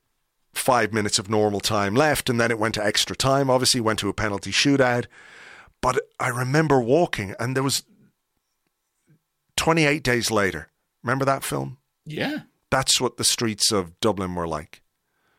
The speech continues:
Speaker 1: There was nobody anywhere. You didn't, there peop-, there were no people. There was no traffic. It was just quiet.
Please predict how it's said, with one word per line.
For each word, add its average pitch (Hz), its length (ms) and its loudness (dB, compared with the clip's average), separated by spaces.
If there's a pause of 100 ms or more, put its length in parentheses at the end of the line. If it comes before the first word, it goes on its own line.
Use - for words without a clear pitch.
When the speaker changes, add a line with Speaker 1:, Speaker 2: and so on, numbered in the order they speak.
(200)
Speaker 1:
There 123 100 4
was 120 160 2
nobody 135 500 4
anywhere. 117 440 0 (880)
You 127 100 -2
didn't, 147 420 0
there 143 120 4
peop-, 156 360 -2
there 143 120 6
were 147 100 6
no 160 160 6
people. - 460 -2 (840)
There 143 140 2
was 139 180 4
no 151 180 4
traffic. - 680 -2 (440)
It 139 80 4
was 139 220 2
just - 360 2 (1120)
quiet. 139 540 0